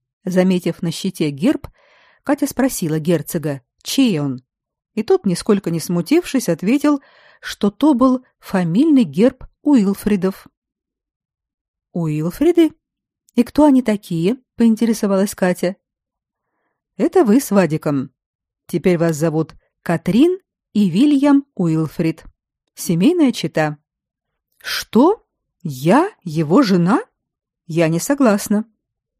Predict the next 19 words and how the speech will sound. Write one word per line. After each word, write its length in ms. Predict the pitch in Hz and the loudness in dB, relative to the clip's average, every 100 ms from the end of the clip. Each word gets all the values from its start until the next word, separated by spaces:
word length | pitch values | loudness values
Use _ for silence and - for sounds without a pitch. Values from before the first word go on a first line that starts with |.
| _ | _
Катя 240 | - 165 | -8 -4
возмутилась 560 | 156 156 165 185 156 156 | -4 -4 -4 -2 -4 -2
так, 280 | - 294 - _ _ _ | 0 0 -2 _ _ _
как 180 | 147 143 | -10 -4
будто 240 | 180 - | -4 -2
ее 140 | 170 170 | -2 -2
серьезно 580 | - 151 165 254 190 | -4 -2 0 0 0
выдали 320 | 160 160 165 165 | -2 0 0 0
замуж. 540 | 160 147 127 - - _ _ _ _ _ _ _ _ _ _ _ | -2 -2 -4 -10 -16 _ _ _ _ _ _ _ _ _ _ _
«Это 300 | 170 190 226 | 0 2 2
было 260 | 180 175 170 | 2 2 2
необходимо. 840 | 165 156 - 170 147 170 160 123 _ _ _ _ _ | 2 0 0 0 2 2 2 -2 _ _ _ _ _
Если 320 | 180 247 - | -2 0 0
бы 180 | 226 226 | 2 2
Вадик 420 | 180 160 135 143 | 2 0 -2 -2
не 160 | 180 190 | 0 2
был 160 | 151 147 | 0 -2
твоим 300 | 165 165 160 | 0 0 2
мужем, 520 | 208 339 202 139 | 2 2 0 -2